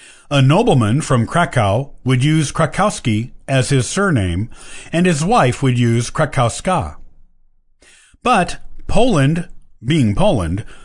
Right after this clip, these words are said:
there are exceptions to this Ski rule. Not every Ski surname is a from surname, though that is the way they originated. It took a long time for peasants in Poland to begin adopting surnames.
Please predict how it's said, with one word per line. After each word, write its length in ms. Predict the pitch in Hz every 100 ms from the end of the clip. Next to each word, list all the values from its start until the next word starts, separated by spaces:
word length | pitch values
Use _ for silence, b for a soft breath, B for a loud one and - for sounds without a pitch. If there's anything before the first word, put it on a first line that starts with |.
| B B
there 220 | 113 151 139
are 160 | 139
exceptions 800 | 139 - - 220 220 98 78 -
to 100 | -
this 220 | 139 127 -
Ski 300 | - 208 131
rule. 480 | 98 78 69 - - - _ _ 113
Not 220 | 135 185
every 240 | 175 190
Ski 420 | 175 - 208 175
surname 560 | 143 - 185 147 117 131
is 240 | 120 113
a 200 | 120 120 127 -
from 480 | - 190 170 120
surname, 640 | 101 - 104 95 80 67 65 - -
though 380 | 135 214 139 135 B B B B
that 200 | 131 147
is 260 | 175 160 120
the 80 | 127
way 180 | 135
they 140 | 123 107
originated. 800 | 101 131 160 127 92 73 67 - - - _ _ _ b b b
It 100 | 135
took 160 | 277 269
a 60 |
long 260 | 147 170 156
time 300 | 131 147 143
for 160 | 110
peasants 460 | 98 139 139 113 -
in 120 | 98
Poland 460 | 127 165 160 107 127
to 80 | 143
begin 240 | 147 180
adopting 640 | 160 123 160 - 120 113
surnames. 800 | - 165 175 101 73 73 - -